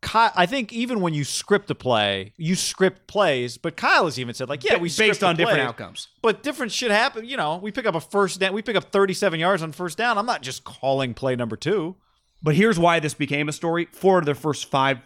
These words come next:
Speaker 2: first drives this year, they played five games.
Speaker 1: Hmm.
Speaker 2: Four of them, they scored touchdowns. So, like, the one thing you think, they're starting fast. What I
Speaker 1: Right.
Speaker 2: think the Niners right now, I think starting slow, <laughs> right? And, uh, it's the Dolphins game, you never get going. The Eagles game, at least they kinda got going.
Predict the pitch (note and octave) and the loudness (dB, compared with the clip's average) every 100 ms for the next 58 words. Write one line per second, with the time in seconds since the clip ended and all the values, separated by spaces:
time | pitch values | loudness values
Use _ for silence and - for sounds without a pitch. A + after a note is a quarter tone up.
0 | _ _ C#3+ C3+ C3+ B2+ C#3 C#3 - D#3 | _ _ -8 -6 -2 0 0 -4 -6 -6
1 | D#3+ - B2 C#3 C3 C3+ B2+ C3+ C#3 - | -6 -10 -8 -6 -2 -2 -2 -4 -6 -8
2 | G#2+ D#3 C#3 B2 G#2+ - G#2+ A2 G2+ F#2 | -2 2 2 0 -6 -8 -10 -10 -12 -12
3 | E2 - _ _ - D3+ D#3 D3 A3 B3 | -16 -20 _ _ -8 -6 -8 -6 -6 -6
4 | B3 A#3+ G#3+ F3+ F3+ G3+ A3 - _ _ | -4 -6 -6 -10 -8 -6 -6 -10 _ _
5 | _ A#2 F3 F#3 F3 D#3+ C#3+ C#3+ A#2 F#2 | _ -4 0 0 0 -2 -4 -8 -8 -10
6 | - - - F4+ A#4 A4 F4+ E4+ F4+ F#4+ | -18 -12 -4 -4 -4 -6 -4 -2 -2 -2
7 | D#4+ F4+ F4+ F4+ G#4+ - _ _ _ G#3+ | 0 0 2 0 0 -4 _ _ _ -2
8 | C#4 B3 - A3+ F#3+ - F3+ A#2 - - | 0 0 0 0 2 0 2 0 -4 -12
9 | - C4+ - G3 A3 A3 - - - - | 0 2 4 4 4 2 -6 -16 -16 -16
10 | - E3+ E3 F3+ F3+ D#3+ D3+ D#3 D4+ C4+ | -2 0 0 -2 -6 -6 -4 2 2 2
11 | G3+ D#3 F#3+ E3+ F3 F3 E3 D#3+ F3 E3+ | 0 2 2 2 2 2 0 -2 0 0
12 | D#3 F#3 C#4 C4+ F3+ F3 E3 D#3+ D#3+ C3 | 0 -4 -4 -2 0 0 0 -2 -2 -2
13 | D3+ D3 C#3 C3 D3+ E3+ | -2 -2 -2 -2 0 0